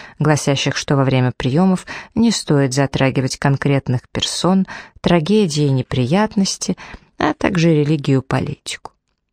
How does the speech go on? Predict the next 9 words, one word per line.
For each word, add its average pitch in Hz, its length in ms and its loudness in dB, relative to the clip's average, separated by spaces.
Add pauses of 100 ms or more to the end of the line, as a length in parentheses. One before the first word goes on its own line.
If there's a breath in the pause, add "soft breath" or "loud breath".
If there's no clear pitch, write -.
(500 loud breath)
Появление 247 460 4
Титы 226 340 2
заставило 175 540 2
обоих 180 320 0
понизить 135 680 2
тон 165 380 2
и 233 40 0
перевести 147 540 0
беседу 185 480 -2